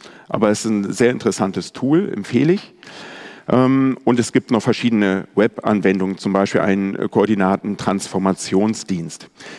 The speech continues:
Diese Angaben, die ich Ihnen jetzt vorgestellt habe, die entstammen einem P D F,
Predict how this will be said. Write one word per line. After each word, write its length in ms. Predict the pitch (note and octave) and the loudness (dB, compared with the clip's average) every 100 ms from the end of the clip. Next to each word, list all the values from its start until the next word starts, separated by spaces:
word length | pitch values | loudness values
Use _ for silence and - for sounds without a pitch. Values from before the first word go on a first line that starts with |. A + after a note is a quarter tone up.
| - - | -4 2
Diese 360 | C#3 C#3+ A#2+ | 4 4 2
Angaben, 680 | A#2 F3 D3 G2 F#2+ F#2 F#2 F#2 - | 2 2 2 2 0 -2 -6 -6 -2
die 120 | A2 | -2
ich 120 | - | 0
Ihnen 140 | A#2+ | 0
jetzt 160 | A2 - | 0 0
vorgestellt 560 | C3+ E3 D3 C#3 C3+ B2 | -2 -2 0 0 0 2
habe, 460 | A#2+ B2+ B2 B2+ B2+ | 0 0 -2 -4 -2
die 80 | A#2 | -2
entstammen 420 | - - A2+ A2+ | -2 -2 2 2
einem 280 | G#2+ G#2 G2+ | 2 0 0
P 140 | F#2 G2+ | 0 2
D 120 | G2 | 2
F, 480 | - E3+ - - | 2 0 -2 -14